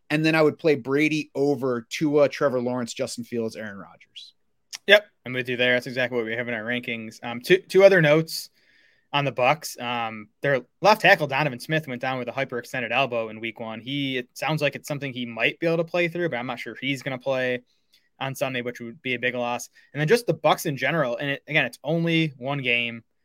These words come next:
Speaker 2: It was against a Cowboys offense that could get nothing going. But the Bucs in week one were twenty-eighth in situation neutral pass rate.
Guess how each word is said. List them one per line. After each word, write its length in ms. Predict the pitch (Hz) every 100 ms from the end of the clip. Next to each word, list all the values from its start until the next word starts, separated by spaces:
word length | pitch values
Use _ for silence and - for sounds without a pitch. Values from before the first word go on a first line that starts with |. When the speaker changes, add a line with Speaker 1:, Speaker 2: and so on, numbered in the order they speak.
| _ _ -
Speaker 2:
It 60 | 123
was 160 | 127
against 340 | 127 135 127 127
a 320 | 123 123 120 _
Cowboys 720 | - 143 135 131 120 - - _ _ 120
offense 420 | 127 - 131 123
that 140 | 120
could 120 | 131
get 120 | 123 117
nothing 320 | 135 120 110
going. 280 | 131 123 113
But 120 | 120
the 80 | 123
Bucs 300 | 170 226 208
in 100 | 147
week 160 | 156
one 260 | 127 143 147 _ _
were 140 | 117 -
twenty-eighth 800 | - - 160 202 165 127 151 156 -
in 120 | 104
situation 520 | - - 127 127 120
neutral 380 | 120 120 123 107
pass 300 | 120 120 -
rate. 200 | 90 92